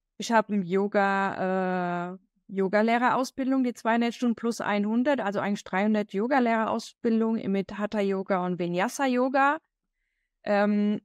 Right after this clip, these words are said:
ich hab Hypnose-Ausbildung gemacht, ähm, Massagenausbildung mit ätherischen Ölen und auch andere, weil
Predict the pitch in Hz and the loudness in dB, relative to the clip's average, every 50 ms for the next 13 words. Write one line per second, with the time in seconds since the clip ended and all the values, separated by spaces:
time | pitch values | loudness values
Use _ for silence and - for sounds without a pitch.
0 | _ _ _ - 196 - - - 202 190 - 202 220 214 - _ - - 214 202 | _ _ _ -10 -10 -8 -10 -10 -10 -8 -4 -4 -4 -4 -4 _ -6 -4 -2 -2
1 | - 202 214 254 294 285 262 233 240 262 254 - - 262 254 262 262 262 247 262 | 0 0 0 0 0 0 0 0 0 0 -2 0 0 2 2 4 2 2 2 2
2 | 226 247 262 311 320 - - _ _ _ _ _ _ _ - 226 226 226 226 226 | 2 2 2 2 0 -4 -10 _ _ _ _ _ _ _ 0 2 2 2 2 2
3 | 226 226 226 226 226 226 226 233 247 - _ _ _ _ _ _ _ _ _ - | 2 2 2 2 2 0 0 -2 -4 -8 _ _ _ _ _ _ _ _ _ -4
4 | 202 196 202 202 220 208 190 202 226 247 247 254 240 240 220 226 233 - - - | -2 0 0 0 0 2 2 2 2 2 2 2 2 2 2 0 -2 -4 -2 0
5 | 240 233 226 226 226 226 220 214 214 208 - - 202 - - 214 202 190 202 190 | 2 2 4 2 2 2 2 0 0 -2 -2 -6 -6 -4 -2 -2 -2 -2 -2 -4
6 | - 202 - 151 208 226 240 247 240 240 233 185 180 190 180 180 185 180 - _ | -4 -4 -2 0 0 2 4 4 4 2 2 0 0 0 0 0 -2 -4 -10 _
7 | _ _ _ _ _ _ _ _ _ _ - - 202 233 247 254 254 247 254 240 | _ _ _ _ _ _ _ _ _ _ -2 2 4 4 4 4 4 4 2 2
8 | 208 190 190 196 - | 2 2 2 0 -2